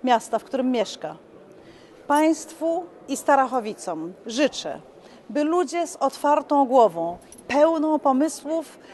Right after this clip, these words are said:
chęcią i umiejętnością służenia innym reprezentowali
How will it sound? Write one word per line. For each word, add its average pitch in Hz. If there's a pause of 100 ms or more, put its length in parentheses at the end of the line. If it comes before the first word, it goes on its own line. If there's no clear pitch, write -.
(380)
chęcią 330
i 269
umiejętnością 285
służenia 262
innym 277
reprezentowali 269